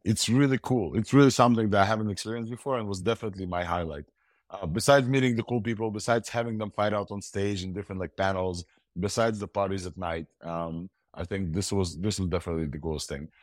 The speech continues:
I will say, because I'm part of Weights and Biases, I was not expecting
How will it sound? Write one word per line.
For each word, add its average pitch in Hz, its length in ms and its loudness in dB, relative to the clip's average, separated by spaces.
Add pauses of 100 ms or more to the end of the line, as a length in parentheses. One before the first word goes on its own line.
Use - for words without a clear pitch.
I 113 100 12
will 156 140 12
say, 131 220 8
because 113 260 2
I'm 107 80 0
part 101 240 2
of 104 80 0
Weights 98 180 0
and 95 100 -2
Biases, 110 440 4 (500)
I 101 80 4
was 110 300 4
not 127 300 4 (100)
expecting 92 840 -8